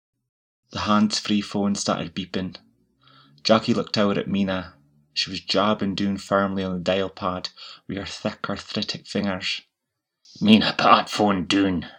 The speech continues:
he growled. He felt our warm for the stuffy air and the heat for their pet dog asleep in his lap. Dolly,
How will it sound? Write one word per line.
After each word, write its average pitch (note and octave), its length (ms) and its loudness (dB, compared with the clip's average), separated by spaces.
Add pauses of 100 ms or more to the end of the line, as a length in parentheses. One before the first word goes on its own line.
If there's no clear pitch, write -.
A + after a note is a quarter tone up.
(120)
he - 140 -8
growled. F2 500 -2 (760)
He A2+ 80 -8
felt A2 280 4
our G2+ 240 4
warm G2 380 4
for F#2 140 -6
the F2 80 -6
stuffy G2 600 -4
air G2 240 -4
and G2+ 120 -4
the F#2+ 40 -6
heat - 300 -4
for - 140 -8
their F#2+ 160 -6
pet - 360 -8
dog G#2+ 300 -4
asleep G2 340 -4
in G2 60 -4
his F#2+ 160 -4
lap. - 380 -4 (420)
Dolly, G2+ 480 2